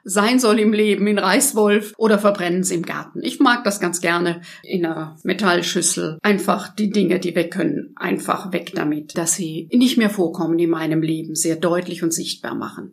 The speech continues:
Und dann gibt es einen nächsten Schritt. Was nehme ich mit ins neue Jahr? Was ist denn da in meinem Leben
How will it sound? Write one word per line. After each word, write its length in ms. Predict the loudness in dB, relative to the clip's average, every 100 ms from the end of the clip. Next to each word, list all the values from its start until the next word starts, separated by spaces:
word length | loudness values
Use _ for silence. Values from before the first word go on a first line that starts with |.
| -4
Und 140 | 2
dann 140 | 4
gibt 200 | 2 0
es 100 | -2
einen 200 | 0 2
nächsten 440 | 4 2 0 -4 -4
Schritt. 540 | -6 -6 -6 -6 -14 _ _ -6
Was 320 | -2 0 0
nehme 220 | 0 0
ich 160 | 0 2
mit 240 | 2 2
ins 240 | -2 -2
neue 420 | -2 0 -2 -4 -6
Jahr? 400 | -6 -6 -10 -16 _ -20 -20 -6
Was 340 | -2 -2 -2
ist 500 | -4 -2 -2 -4 -2
denn 180 | 0 2
da 260 | 2 0
in 100 | 0
meinem 340 | 2 2 2 2
Leben 600 | 2 0 0 -2 -2